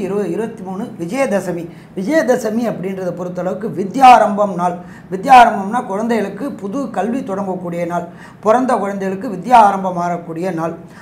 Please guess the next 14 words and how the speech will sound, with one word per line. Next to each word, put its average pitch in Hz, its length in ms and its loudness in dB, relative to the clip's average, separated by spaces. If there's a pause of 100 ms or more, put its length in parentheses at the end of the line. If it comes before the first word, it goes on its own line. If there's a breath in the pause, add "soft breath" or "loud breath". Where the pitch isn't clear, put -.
(120 loud breath)
அதுக்கு 247 360 2
அடுத்தது 240 420 2
பார்த்தோம் 190 380 0
அப்படின்னாக்க 175 460 -4 (440 loud breath)
இருபத்தெட்டு 277 600 -4
பத்து - 340 -4
ரெண்டாயிரத்தி 196 500 2
இருபத்தி 185 340 -8
மூணு 170 200 -6 (360 loud breath)
மகா 240 420 8
விசேஷமான 214 680 0
நாள். 185 220 0 (340 loud breath)
என்ன 277 440 4
அப்படின்னாக்க 185 460 0